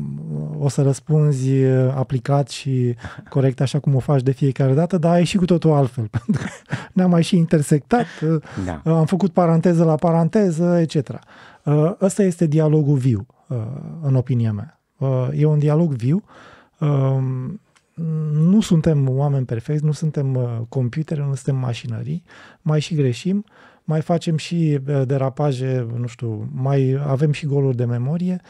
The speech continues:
Speaker 1: dar, uh, asta creează până la urmă autenticitate și, așa cum spuneam, dialog viu.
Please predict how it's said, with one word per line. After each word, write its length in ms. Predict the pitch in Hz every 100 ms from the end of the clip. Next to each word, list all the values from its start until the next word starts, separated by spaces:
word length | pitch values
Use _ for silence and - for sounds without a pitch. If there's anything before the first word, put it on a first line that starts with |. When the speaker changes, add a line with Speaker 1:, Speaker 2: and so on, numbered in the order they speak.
| - - _ _
Speaker 1:
dar, 260 | 139 151
uh, 380 | 160 156 147 147
asta 260 | 196 156 170
creează 380 | 160 156 147 143
până 180 | 143 139
la 100 | 139
urmă 400 | 143 139 139 139
autenticitate 840 | 127 127 131 131 - - 156 160
și, 200 | 151 - - 160
așa 200 | 131 156
cum 140 | 147
spuneam, 680 | 131 - 135 139 135 131 135
dialog 400 | 120 123 123 127
viu. 220 | 113 110